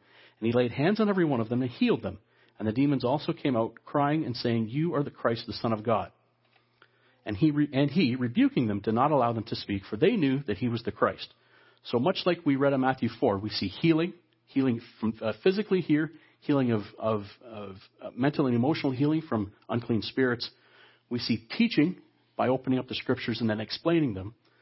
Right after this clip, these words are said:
Then, verse forty-two, "Now when it was day, he departed and went into a deserted place, and the crowd sought him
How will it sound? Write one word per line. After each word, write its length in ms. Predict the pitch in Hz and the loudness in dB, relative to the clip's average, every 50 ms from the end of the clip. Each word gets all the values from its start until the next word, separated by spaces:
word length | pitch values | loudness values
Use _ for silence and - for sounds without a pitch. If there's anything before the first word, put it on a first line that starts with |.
| _ _ _ _ _ _ _ _ _ _ _ _ _ _ _ _ - | _ _ _ _ _ _ _ _ _ _ _ _ _ _ _ _ -4
Then, 460 | - 120 202 220 143 123 151 151 - - | 0 2 4 4 4 2 0 0 -2 0
verse 180 | 135 123 - - - | 0 0 0 0 0
forty-two, 440 | - 156 147 131 123 - - 123 117 | 2 2 2 2 0 0 0 2 2
"Now 300 | 107 117 175 240 277 277 | 2 2 2 2 2 0
when 260 | 262 - - 139 151 | -2 -2 0 2 2
it 100 | 151 151 | 2 2
was 160 | 139 120 135 | 0 -2 -2
day, 420 | 123 120 139 127 101 98 117 170 - _ _ _ | 0 2 2 2 2 2 -2 -6 -8 _ _ _
he 140 | - - 123 | -4 -2 -2
departed 500 | 127 123 - - - - 214 220 190 156 | -2 -2 -6 -6 -2 0 0 2 2 2
and 80 | 139 123 | 2 2
went 120 | 127 139 | 2 2
into 220 | 156 147 - 131 | 0 0 0 0
a 40 | 113 | 0
deserted 440 | 110 113 101 101 127 143 156 151 - | 0 0 0 0 0 -2 -2 -4 -4
place, 360 | - 117 101 98 95 - - - - | 0 0 0 0 -2 -10 -12 -12 -6
and 100 | 101 110 | -4 -4
the 80 | 117 | -4
crowd 280 | 113 - - 127 120 110 | 0 2 2 2 2 0
sought 400 | - - - - 185 208 220 190 | -6 -4 0 2 2 2 2 0
him 240 | - 101 95 107 | 0 -2 -2 -2